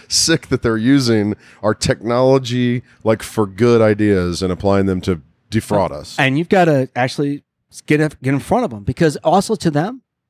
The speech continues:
Speaker 2: it's not the individual. That's where I think we have the, the dis-,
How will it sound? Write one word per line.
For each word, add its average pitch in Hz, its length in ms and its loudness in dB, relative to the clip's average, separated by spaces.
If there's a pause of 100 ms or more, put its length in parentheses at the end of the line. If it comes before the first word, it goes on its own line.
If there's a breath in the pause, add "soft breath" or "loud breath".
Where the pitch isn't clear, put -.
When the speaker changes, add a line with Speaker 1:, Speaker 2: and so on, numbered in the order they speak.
(500)
Speaker 2:
it's - 200 -6
not 190 200 -2
the 214 80 -2
individual. 151 600 2
That's 180 300 -2
where 170 160 -2
I 147 100 -2
think 156 260 -6
we 131 200 -4
have 131 380 -2
the, 117 320 -4
the 110 100 -16
dis-, 143 280 -4